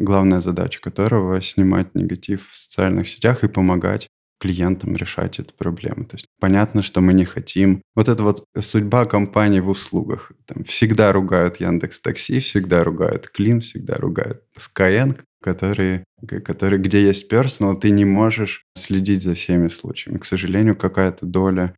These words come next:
неприятных ситуаций случается просто потому, что у тебя масштаб большой, и ты за каждым не можешь следить. Ну вот ребята из, э, эс эм эма пытаются помочь клиентам и отследить, но у нас все логируется, в общем, все падает в наши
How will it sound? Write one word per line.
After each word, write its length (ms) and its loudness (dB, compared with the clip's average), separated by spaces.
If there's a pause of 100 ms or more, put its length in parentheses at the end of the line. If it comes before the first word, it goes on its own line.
(160)
неприятных 640 0
ситуаций 640 0
случается 640 -2
просто 280 -4
потому, 240 2
что 160 -6
у 20 -4
тебя 140 -2
масштаб 580 0
большой, 460 -6
и 20 -6
ты 140 -10
за 160 -6
каждым 500 -8 (220)
не 180 0
можешь 360 -4
следить. 360 -12
Ну 80 0
вот 180 0 (120)
ребята 440 0
из, 360 -6
э, 300 -2
эс 180 -6
эм 100 2
эма 320 0 (320)
пытаются 460 -4
помочь 480 -2
клиентам 480 -4
и 40 0
отследить, 520 -6
но 60 4
у 20 4
нас 160 2
все 180 -4
логируется, 640 -2
в 40 -6
общем, 260 -8
все 240 -12 (160)
падает 540 -2
в 140 -10
наши 500 -4